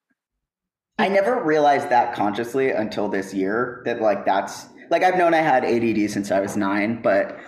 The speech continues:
I didn't realize that, like, you know, that's why I go through these cycles and, like, dr-, and I didn't realize, like, the dropping or, like, chemically what was happening. Um, so it, yeah,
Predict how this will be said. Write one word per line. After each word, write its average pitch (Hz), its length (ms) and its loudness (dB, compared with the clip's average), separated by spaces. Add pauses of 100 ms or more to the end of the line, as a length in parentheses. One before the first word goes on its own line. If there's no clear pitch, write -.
(200)
I 127 160 0
didn't 120 320 0
realize 110 440 0
that, - 140 -2
like, - 260 -2 (1300)
you 151 140 0
know, 113 160 2
that's 120 320 0
why 117 320 2
I 110 80 2
go 110 180 0
through 117 200 -4
these 104 200 -2
cycles 107 480 -2
and, 107 140 0
like, 101 220 -2
dr-, - 280 -6
and 117 140 0
I 131 160 -2
didn't 147 180 0
realize, 139 280 2
like, 120 160 -4
the 120 60 0
dropping 113 680 0
or, 120 120 2
like, 101 220 0
chemically 113 400 -2
what 113 100 0
was 104 140 -2
happening. 131 640 -2 (460)
Um, 107 340 0
so 107 880 -2 (880)
it, 104 260 -4
yeah, - 360 -6